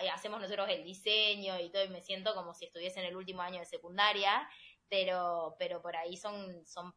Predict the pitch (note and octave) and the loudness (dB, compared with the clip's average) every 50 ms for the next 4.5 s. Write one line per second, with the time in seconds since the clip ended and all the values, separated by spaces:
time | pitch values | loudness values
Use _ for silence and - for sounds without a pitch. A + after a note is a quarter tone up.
0 | _ - - - F#3 F#3+ F#3+ - - F3+ F3 F#3 G3 G3+ G3+ G3+ G3+ G3+ G#3 G#3+ | _ -12 -6 -6 -6 -6 -4 0 4 6 8 8 8 8 8 8 8 8 6 4
1 | G#3+ - - F3 E3 E3 - D#3+ D#3 D3+ C#3+ C#3 B2+ A#2+ _ - F3+ E3 D#3+ D3+ | 4 0 -2 -2 -2 -2 -4 -8 -10 -10 -10 -12 -12 -14 _ -16 -16 -16 -16 -18
2 | - _ - E3 D#3+ E3 E3 D#3+ - - F#3 - F3+ F3 F#3 F#3 - F#3 F3+ F3+ | -18 _ -10 -10 -10 -10 -12 -18 -16 -10 -6 -4 -2 -2 -2 -4 -4 -4 -2 0
3 | F3+ F3 - E3+ E3 E3 D#3+ E3 E3+ - E3 E3 E3+ E3 - E3 D#3+ D#3+ D#3+ D#3+ | 0 0 -2 -4 -4 -4 -6 -8 -8 -8 -8 -6 -6 -6 -6 -8 -10 -10 -10 -10
4 | - E3+ E3+ E3 F3+ F3 F3 F#3 G#3 B3 | -8 -8 -8 -4 -4 -2 0 0 -2 -2